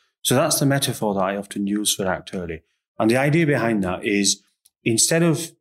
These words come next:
asking members of the public, communities and population groups to s-, go to our interventions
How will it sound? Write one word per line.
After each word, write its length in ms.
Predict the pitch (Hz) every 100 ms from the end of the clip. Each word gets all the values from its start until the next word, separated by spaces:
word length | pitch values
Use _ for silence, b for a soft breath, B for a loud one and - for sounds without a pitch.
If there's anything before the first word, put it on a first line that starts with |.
| -
asking 340 | 127 - 120 110
members 320 | 113 110 107
of 100 | 98
the 80 | 98
public, 400 | 110 104 104 101 _
communities 460 | - 104 95 107 95
and 120 | 92
population 540 | 107 - 104 101 - 98
groups 280 | 101 98 -
to 120 | 101
s-, 280 | - - _
go 160 | - 123
to 180 | - 107
our 160 | 98
interventions 1000 | 101 95 104 107 107 - 78 92 - -